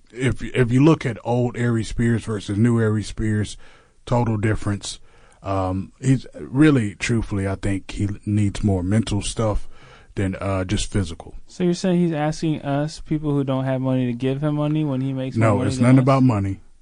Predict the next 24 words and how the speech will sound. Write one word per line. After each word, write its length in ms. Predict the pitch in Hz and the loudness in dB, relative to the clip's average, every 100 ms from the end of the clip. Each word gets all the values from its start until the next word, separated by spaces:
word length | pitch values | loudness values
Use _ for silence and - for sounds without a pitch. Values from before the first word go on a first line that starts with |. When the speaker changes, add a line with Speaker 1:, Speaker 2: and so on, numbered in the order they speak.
| - _ - | -20 _ -8
Speaker 1:
It's 160 | 113 113 | -6 -2
Speaker 2:
What? 80 | 113 | 2
Speaker 1:
all 160 | 113 | 2
about 320 | 104 101 98 - | 2 -2 -4 -8
working 460 | 110 117 - 104 98 | -2 0 0 -2 -2
out. 180 | 98 - _ _ _ _ _ _ | -2 -6 _ _ _ _ _ _
Speaker 2:
He 80 | 160 | 0
needs 180 | 165 147 | 0 2
a 60 | |
workout 420 | 131 139 175 170 | 0 0 -2 -4
partner? 380 | - 196 202 233 233 | -4 -4 -2 -4 0
Speaker 1:
Yes, 380 | 107 85 - - | -2 -2 -8 -10
but 220 | 113 110 269 | -2 -2 2
Speaker 2:
Oh. 120 | - | 2
Speaker 1:
like 200 | 113 123 | 4 2
I 60 | |
said, 320 | 110 123 101 - | 2 2 0 -2
I 140 | 104 101 | -6 -4
think 200 | 107 95 | -4 -4
he 100 | 98 | -2
needs 300 | 95 90 107 | -2 -4 -2
mental 440 | 107 110 98 85 | 2 2 0 -10
help. 260 | - 160 196 | -12 -12 -8
Speaker 2:
Wait, 360 | 180 151 - | -6 -6 -10